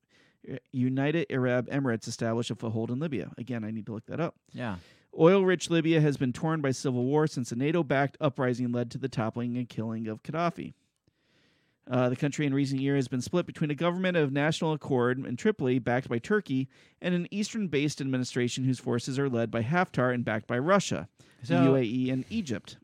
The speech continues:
Speaker 1: Interesting.
Speaker 2: So again, one of these, like, countries where multiple outside countries have their own,
Speaker 1: Right.
Speaker 2: like,
Speaker 1: More proxy
Speaker 2: uh,
Speaker 1: war stuff, just
Speaker 2: yeah,
Speaker 1: like Syria.
Speaker 2: because we all have our special interests in this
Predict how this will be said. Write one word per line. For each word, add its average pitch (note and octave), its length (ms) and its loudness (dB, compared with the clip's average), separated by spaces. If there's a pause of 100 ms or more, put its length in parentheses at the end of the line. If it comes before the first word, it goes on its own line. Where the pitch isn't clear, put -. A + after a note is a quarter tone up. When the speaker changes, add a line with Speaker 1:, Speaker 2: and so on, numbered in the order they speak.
Speaker 1:
Interesting. A#2 460 -8 (440)
Speaker 2:
So C#3 200 -6
again, C3+ 480 -6
one A2 160 -6
of A2+ 80 -4
these, A#2 240 -6
like, G#2+ 280 -4 (120)
countries G#2+ 640 -8
where G#2 400 -6 (640)
multiple C3+ 880 -2
outside B2 560 -6
countries B2 540 -6
have A#2 300 -6
their A2+ 180 -4
own, B2 240 -2
Speaker 1:
Right. B2 140 0
Speaker 2:
like, A#2 180 -4 (300)
Speaker 1:
More C#3 220 2
proxy C3+ 400 0
Speaker 2:
uh, A2+ 40 0
Speaker 1:
war A2+ 180 0
stuff, G#2 320 -6
just - 140 -2
Speaker 2:
yeah, C#3+ 140 4
Speaker 1:
like A#2 120 -4
Syria. B2+ 400 -4
Speaker 2:
because C3+ 380 -4
we C#3+ 100 -2
all C3 140 0
have C3 180 -2
our A#2+ 80 -2
special B2+ 380 -6
interests C3 460 -6
in A#2+ 100 -4
this A2 180 -6